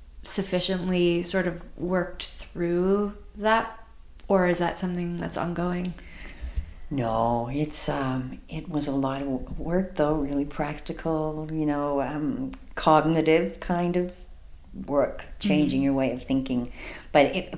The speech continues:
Speaker 2: and it was also gradual and a combination of really kind lovers,
Speaker 1: Mm.
Speaker 2: really patient men with humor.
Speaker 1: Yeah.
Speaker 2: Because I would be a very flirty girl, but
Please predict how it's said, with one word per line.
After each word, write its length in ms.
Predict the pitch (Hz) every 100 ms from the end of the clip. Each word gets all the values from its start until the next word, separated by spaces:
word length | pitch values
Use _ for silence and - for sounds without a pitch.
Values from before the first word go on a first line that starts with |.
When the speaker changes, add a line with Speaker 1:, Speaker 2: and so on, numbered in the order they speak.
| -
Speaker 2:
and 100 | 165
it 60 | 160
was 120 | 165
also 280 | 165 165 151
gradual 720 | 147 135 139 139 139 135 131
and 120 | 156 143
a 40 |
combination 760 | - 156 147 135 131 127 135
of 100 | 127
really 380 | 127 123 131 131
kind 580 | 127 - 135 127 123 123
lovers, 640 | 117 117 - 214 262 - - - -
Speaker 1:
Mm. 520 | 196 196 190 185 180 151
Speaker 2:
really 560 | 156 151 151 147 147 - - - - -
patient 920 | - 165 156 - 156 156 - - - - - - - - - -
men 480 | 165 160 156 160 156
with 180 | 135 -
humor. 640 | - 165 160 143 143 190 - -
Speaker 1:
Yeah. 240 | 196 196 202 - -
Speaker 2:
Because 320 | 160 170 156
I 180 | 151 151
would 240 | 156 156
be 560 | 160 156 151 156 156 - - - - - - - - -
a 40 |
very 380 | 156 196 196 175
flirty 400 | - 175 156 147
girl, 520 | 143 139 127 127 139
but 480 | 139 135 123 -